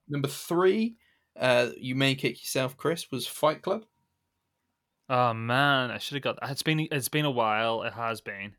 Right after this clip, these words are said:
Speaker 2: but yeah, should have
Speaker 1: Uh,
Speaker 2: got that.
Speaker 1: number four, Ferris Bueller's Day Off. Did you
Speaker 2: Yeah,
Speaker 1: get that?
Speaker 2: without a
Speaker 1: Yeah,
Speaker 2: doubt.
Speaker 1: as did
Speaker 2: Yeah.
Speaker 1: I. Number five was Forrest Gump, which I think we both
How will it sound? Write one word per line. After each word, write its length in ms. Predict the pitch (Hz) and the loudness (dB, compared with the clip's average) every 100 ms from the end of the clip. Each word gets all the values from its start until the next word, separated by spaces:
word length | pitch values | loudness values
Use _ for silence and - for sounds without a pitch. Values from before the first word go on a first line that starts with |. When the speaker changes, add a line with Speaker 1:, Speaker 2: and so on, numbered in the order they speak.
| _ _ _ _ _ | _ _ _ _ _
Speaker 2:
but 160 | - 107 | -10 -8
yeah, 80 | 101 | 2
should 60 | |
have 560 | 127 123 127 123 123 120 | 6 6 6 2 0 -2
Speaker 1:
Uh, 20 | |
Speaker 2:
got 100 | - | -4
that. 160 | - - - _ | -8 -16 -20 _
Speaker 1:
number 220 | 135 123 | -6 -4
four, 480 | - - 160 160 156 | -4 2 4 4 2
Ferris 360 | - 143 127 135 | -2 0 0 0
Bueller's 380 | - 131 123 123 | -4 -4 -4 -4
Day 260 | 247 117 | -4 -4
Off. 480 | - 147 165 - - _ _ _ _ _ _ _ - | -2 -4 -4 -14 -20 _ _ _ _ _ _ _ -8
Did 100 | 135 | 0
you 40 | 101 | 2
Speaker 2:
Yeah, 40 | |
Speaker 1:
get 100 | 92 | 2
that? 140 | 165 - - | 0 -6 -6
Speaker 2:
without 240 | 113 101 | -2 0
a 40 | |
Speaker 1:
Yeah, 80 | 139 | 2
Speaker 2:
doubt. 220 | 110 120 - 123 | 2 2 -2 -10
Speaker 1:
as 100 | 135 | -10
did 120 | 127 | -6
Speaker 2:
Yeah. 80 | 254 143 | -2 0
Speaker 1:
I. 300 | 143 135 - _ | 0 0 -6 _
Number 240 | 139 135 | -4 -4
five 560 | - - 151 143 135 - | -2 6 6 8 4 -2
was 180 | 127 123 | -6 -6
Forrest 440 | - 127 120 - | -4 -2 -2 -6
Gump, 300 | - 135 113 - | -2 -2 -4 -12
which 200 | 110 - | -12 -10
I 80 | 117 | -10
think 300 | 120 117 - | -10 -12 -10
we 60 | |
both 420 | 113 117 120 - | -6 -6 -6 -10